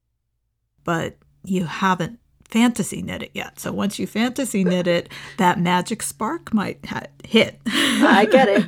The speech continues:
Speaker 1: <laughs>
Speaker 2: And the same thing with your, your queue is your favorites. So
Speaker 1: Yeah.
Speaker 2: depending on how you use your queue and your favorites in Ravelry, it can lead to inspiration, and it can also lead to great reorganization, which is something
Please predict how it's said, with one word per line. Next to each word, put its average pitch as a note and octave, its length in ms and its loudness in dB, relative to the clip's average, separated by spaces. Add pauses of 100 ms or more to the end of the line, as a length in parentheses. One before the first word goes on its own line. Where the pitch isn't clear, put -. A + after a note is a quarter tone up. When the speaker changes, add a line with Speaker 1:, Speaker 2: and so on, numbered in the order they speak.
Speaker 1:
<laughs> - 0 - (720)
Speaker 2:
And A#3 140 0
the G#3+ 60 -4
same B3+ 260 2
thing B3 160 -2
with A3 160 -2
your, F#3+ 200 0 (420)
your F#3+ 240 -2
queue C4 440 -2
is G3 140 -4
your F3+ 80 -6
favorites. - 640 -8 (320)
So A3 160 2
Speaker 1:
Yeah. G#3 160 6
Speaker 2:
depending C4 300 -2
on F3 100 -4
how B3 320 -4
you A#3 160 -4
use D#3+ 340 -12
your E3+ 120 -8
queue D#3+ 440 -8
and E3 160 -10
your D#3 100 -10
favorites - 640 -8
in F3+ 100 -10
Ravelry, D#3 600 -8 (480)
it - 300 -2
can E3+ 500 -8
lead F#3+ 300 -6
to F3 260 -2
inspiration, E3 800 -8 (100)
and E3+ 300 -8
it - 100 -12
can D4+ 140 -4
also D#4+ 260 -2
lead G#3 260 -2
to G#3 120 -8
great F#3 380 -4 (340)
reorganization, F#3 1080 -2
which D#3+ 160 -12
is F3 120 -8
something F#3+ 380 -10